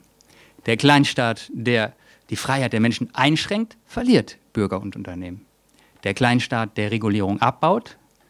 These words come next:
gewinnt Bürger und Unternehmen. Das heißt, dieser Wettbewerb zu-, führt zu einer Tendenz, dass die Freiheitsbeschränkungen abgebaut werden und die Steuern sinken. Ein historisches Beispiel, wo man das sehr schön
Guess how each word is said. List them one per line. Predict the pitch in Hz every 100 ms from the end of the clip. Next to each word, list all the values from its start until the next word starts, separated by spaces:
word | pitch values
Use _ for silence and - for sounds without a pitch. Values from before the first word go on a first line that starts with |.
| _ _ _ _ _
gewinnt | 214 226 127 - - -
Bürger | 98 98 -
und | 107 101
Unternehmen. | 98 95 90 92 - _ _ - - -
Das | - 143
heißt, | 180 -
dieser | 180 170
Wettbewerb | 180 139 135 -
zu-, | 151 -
führt | - 185
zu | 170
einer | 143 131
Tendenz, | 131 127 151 208 - - - _ -
dass | 139 131 - - - _ _ _ _ _
die | 120
Freiheitsbeschränkungen | - 147 170 - - 135 120 110
abgebaut | 175 - 156 127 127 135
werden | 131 135 156 - _ _ _ _ _
und | 123 123
die | 113
Steuern | - 123 117 117 131 _ _
sinken. | - 147 170 - - - _ _ _ _ _ _ _ _ _ _ _ _ - _ _ _ _ _ _ _ _ _ - - -
Ein | 104
historisches | 107 131 135 107
Beispiel, | - 123 - 135
wo |
man | 120
das | 110 107 - -
sehr | 107
schön | - 110